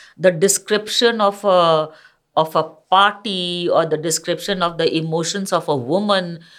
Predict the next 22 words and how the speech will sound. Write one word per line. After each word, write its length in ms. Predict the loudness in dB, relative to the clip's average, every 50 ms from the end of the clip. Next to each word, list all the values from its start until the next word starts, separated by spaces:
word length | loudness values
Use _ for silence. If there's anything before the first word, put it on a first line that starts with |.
| _ _ _ _
or 160 | 2 2 2
the, 140 | 2 2 0
uh, 680 | 2 2 2 2 2 2 0 -2 -4 -4 -4 -4 -4
description 640 | -4 -4 -4 -4 -4 -4 -4 -4 -4 -4 -4 -4 -2
of 180 | -2 -4 -4 -4
relationship 800 | -4 -4 0 0 0 0 0 -2 -4 -6 -4 -4 -4 -4 -4
between 360 | -4 -6 -6 -6 -8 -6 -4
a 100 | -4 -4
man 400 | -2 0 2 2 2 2 2 -2
and 160 | -6 -8 -6 -6
a 80 | -8
woman, 500 | -6 -6 -6 -4 -4 -4 -4 -4 -6 -8 -14 -20 -20 -20 -20 _
how 400 | -2 2 4 4 4 2 0 -4
well 360 | -2 0 2 2 2 0 -4
he 300 | -8 -8 -8 -6 -6 -6 -8 -6
understood 600 | -6 -4 -4 -2 -2 -4 -4 -6 -6 -8 -6 -4
and 160 | -6 -6 -4 -2
how 160 | -2 -2 -2
well 240 | 0 0 0 0 0
he 160 | -2 -6 -6
had 180 | -6 -8 -8
depicted. 600 | -10 -14 -12 -14 -16 -16 -14 -12 -12 -12 -12 -14